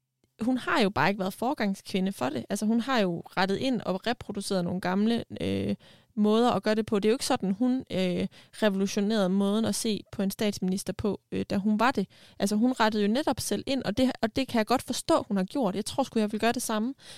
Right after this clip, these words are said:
Men, men jeg synes bare, det er lidt nemt at så komme og tage de her standpunkter nu, hvor at,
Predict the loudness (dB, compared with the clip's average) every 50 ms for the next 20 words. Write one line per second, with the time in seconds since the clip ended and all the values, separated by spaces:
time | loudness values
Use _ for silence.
0 | -12 -2 4 4 6 6 4 2 -2 -8 _ 0 0 2 2 4 2 2 0 0
1 | -2 -2 0 2 2 2 2 2 2 0 -2 0 0 0 2 2 2 2 2 0
2 | 0 0 0 0 2 2 2 2 4 2 0 0 0 0 2 2 2 2 2 2
3 | 2 2 2 2 2 0 0 0 2 2 2 2 2 2 2 2 2 2 2